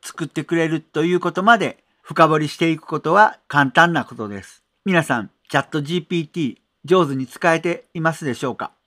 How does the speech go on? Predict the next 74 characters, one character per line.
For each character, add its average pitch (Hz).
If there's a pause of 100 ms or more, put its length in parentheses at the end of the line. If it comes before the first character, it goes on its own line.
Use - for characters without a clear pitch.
(480)
そ -
し 160
て 196 (160)
も 240
う 254
こ -
こ 247
ま 208
で 180 (200)
ど 185
ん 190
ど 143
ん 139
ど 170
ん 160
ど 139
ん 143
便 175
利 135
に 120
な 110
っ -
て 123
き -
た 113
ら、 160 (240)
お 147
小 151
遣 139
い 143
に 170
影 202
響 190
が 180
出 214
て 226
く 214
る 202
か 277
も 233 (100)
わ 160
か 170
り 170
ま 165
せ 165
ん 143
が、 196 (260)
チ 156
ャ 143
ッ -
ト 143
ジ 143
ー 131
ピ 139
ー 127
テ 147
ィ 139
ー 135
プ 170
ラ 139
ス、 - (360)
こ 165
れ 160
に 208 (120)
加 147
入 131
し -
て 185 (340)
便 151
利 135
な 180
未 170
来 139
を 208